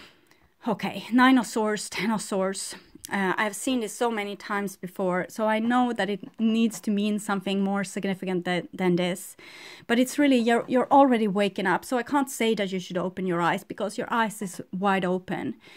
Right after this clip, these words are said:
and the veil has fallen. So, uh, maybe this is the apocalypse. Aco-, apoco-, <laughs> apocalypse doesn't mean the world will end.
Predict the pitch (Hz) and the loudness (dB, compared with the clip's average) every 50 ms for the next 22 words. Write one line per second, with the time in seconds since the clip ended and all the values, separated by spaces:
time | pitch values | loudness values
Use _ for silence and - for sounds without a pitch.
0 | - - - - - - 226 226 220 208 233 202 240 247 254 262 254 - - 233 | -20 -20 -20 -18 -10 -4 0 2 2 2 2 4 4 4 4 4 2 2 2 2
1 | 247 - - - - 208 180 165 160 - - - - 202 185 - - - 254 220 | 2 2 -2 -2 0 2 2 2 0 -2 -6 -8 -8 -8 -10 -12 -8 -2 2 2
2 | 202 185 196 208 - - - - - - - - - - - - 226 226 220 214 | 4 4 2 0 -4 -10 -20 -20 -20 -20 -20 -20 -20 -8 0 2 4 4 4 4
3 | 208 214 220 240 269 285 277 254 262 254 262 285 262 - - - 240 240 247 247 | 2 0 2 2 2 2 2 0 -2 -2 -2 -4 -6 -6 -4 -2 0 0 0 0
4 | - 262 262 277 254 170 - - - - - - - - - _ - - - 208 | -2 -4 -2 -2 -2 -4 -4 -6 -10 -14 -12 -12 -14 -16 -18 _ -16 -10 -8 -6
5 | 208 - - - - 220 214 226 208 214 - - - - 190 - 262 220 285 277 | -6 -6 -6 -6 -4 -2 0 0 0 -2 -4 -8 -4 -2 0 2 4 6 6 6
6 | 254 - 196 - - - 220 233 262 - - - - 208 220 240 302 262 214 208 | 6 4 -2 -6 -4 -2 0 0 -2 -2 -4 -4 0 2 6 10 10 10 10 8
7 | 202 202 220 269 403 359 - - - - - 202 196 196 190 190 214 233 240 214 | 6 4 4 4 4 2 0 -14 -14 -8 -4 -2 0 2 4 4 4 4 4 2
8 | 202 - - 190 190 190 220 240 - | 0 2 2 2 2 2 2 0 -2